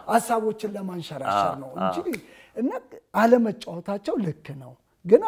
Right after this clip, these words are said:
Speaker 1: ባለመጫወታቸው ያጡት ነገር አለ፣ ሊያስመልሱ ይችላሉ። አላቅም። የ-፣ ወደድክም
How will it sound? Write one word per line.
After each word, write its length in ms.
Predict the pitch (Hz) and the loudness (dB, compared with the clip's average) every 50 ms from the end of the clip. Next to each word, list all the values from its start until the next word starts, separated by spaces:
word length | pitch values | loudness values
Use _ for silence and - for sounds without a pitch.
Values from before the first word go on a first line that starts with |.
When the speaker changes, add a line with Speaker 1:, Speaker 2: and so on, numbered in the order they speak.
| 349 | 0
Speaker 1:
ባለመጫወታቸው 960 | 208 220 202 202 202 196 190 190 180 - - - 208 190 - 220 214 - - 262 | 2 4 4 4 4 2 -2 -4 -6 -8 -6 -6 -4 -2 -2 -4 -2 2 4 4
ያጡት 320 | 247 247 247 - 269 - 285 | 4 4 0 -4 -4 -2 0
ነገር 280 | 285 294 240 330 311 320 | 0 0 2 4 2 2
አለ፣ 160 | 320 311 302 302 | 4 2 0 0
ሊያስመልሱ 600 | 226 185 185 190 - 247 262 269 254 285 294 - 302 | -2 -2 -4 -4 -2 0 0 0 0 0 -6 -6 -6
ይችላሉ። 400 | 294 285 311 349 370 339 339 415 359 - - - _ _ _ _ _ _ _ - | -6 -6 -4 2 4 4 4 4 -2 -10 -10 -20 _ _ _ _ _ _ _ -12
አላቅም። 420 | - 196 180 143 143 - - - _ _ _ _ _ _ _ - 98 95 95 _ _ _ _ _ _ | -10 -10 -10 -10 -12 -16 -20 -20 _ _ _ _ _ _ _ -20 -20 -20 -20 _ _ _ _ _ _
የ-፣ 220 | 277 196 180 226 - | 2 4 4 6 6
ወደድክም 600 | 208 170 170 151 151 135 202 202 - - - 233 | 4 0 0 0 0 -2 -2 -2 -2 -8 -10 -12